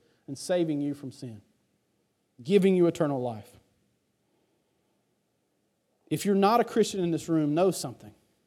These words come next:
No amount of effort that you're gonna put forward, no amount of training, no amount of skill,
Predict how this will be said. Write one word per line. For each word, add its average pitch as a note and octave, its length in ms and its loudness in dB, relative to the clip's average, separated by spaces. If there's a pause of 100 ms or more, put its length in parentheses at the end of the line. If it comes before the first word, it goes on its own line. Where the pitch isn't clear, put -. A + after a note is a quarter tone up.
(640)
No F#3 220 8
amount A#3 280 6
of G3+ 140 4
effort G#3+ 460 4
that F#3 140 -2
you're G3 220 2
gonna G3+ 180 2
put - 280 -2
forward, D#3 360 2
no F3 160 4
amount F#3+ 260 2
of C#3 80 -4
training, G3+ 460 0
no F#3 100 0
amount E3+ 240 -2
of C3 80 -8
skill, G#3+ 500 2